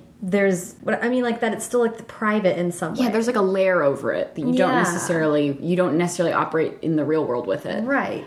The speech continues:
Speaker 2: I agree with that wholeheartedly. It's the same way if I meet anyone who watches my YouTube channel in person, because I, I don't know who my average viewer is. Like,
Speaker 1: Right.
Speaker 2: I don't re-, like, I don't look at my viewership and go,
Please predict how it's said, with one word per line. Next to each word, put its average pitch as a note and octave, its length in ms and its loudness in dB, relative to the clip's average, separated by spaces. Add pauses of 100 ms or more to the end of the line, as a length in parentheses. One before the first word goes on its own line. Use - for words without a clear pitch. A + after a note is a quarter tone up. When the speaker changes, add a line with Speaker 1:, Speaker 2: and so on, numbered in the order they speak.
Speaker 2:
I A3 120 0
agree A3+ 180 0
with G3+ 140 0
that E3 140 2
wholeheartedly. D#3 720 -2
It's F3 120 0
the A#3 80 -2
same A#3 240 0
way G#3+ 80 2
if G#3 100 -2
I F#3+ 80 2
meet F3+ 200 0
anyone E3+ 680 2
who E3 140 -2
watches E3 280 -4
my D3 60 -4
YouTube D3+ 300 -2
channel D3+ 260 -2
in D#3 140 0
person, C4 500 0
because C4 260 2
I, A#3+ 360 -2 (420)
I E4 160 2
don't F#4 300 2
know C#4 320 2
who A#3+ 180 -2
my G3 180 0
average F3+ 360 0
viewer F3+ 340 2
is. C4 260 0
Like, F#3+ 100 0
Speaker 1:
Right. F3+ 120 0
Speaker 2:
I G#3+ 80 2
don't D4 240 0
re-, G3 260 2
like, F#3 220 0
I G#3+ 80 4
don't B3 220 0
look G#3+ 440 -2
at F#3+ 220 0
my E3+ 320 2 (180)
viewership F3+ 480 0
and E3+ 140 2
go, D#3 240 2